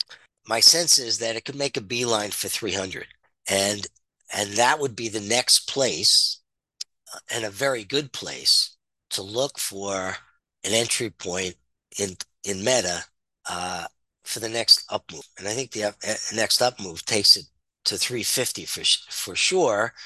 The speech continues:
and probably considerably higher than that. Uh, in any case, Meta only becomes a problem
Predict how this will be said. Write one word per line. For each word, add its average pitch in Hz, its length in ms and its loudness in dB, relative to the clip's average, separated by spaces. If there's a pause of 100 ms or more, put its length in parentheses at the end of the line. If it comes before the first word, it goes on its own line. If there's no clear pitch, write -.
(280)
and 90 160 -12
probably 110 520 -4
considerably 92 680 0
higher 107 380 2
than 71 180 -10
that. 73 280 -6 (360)
Uh, 90 420 -2 (440)
in 104 80 -4
any 135 220 4
case, - 580 2 (280)
Meta 139 400 -2
only 143 240 -2
becomes 120 380 -2
a 90 80 -6
problem 110 500 2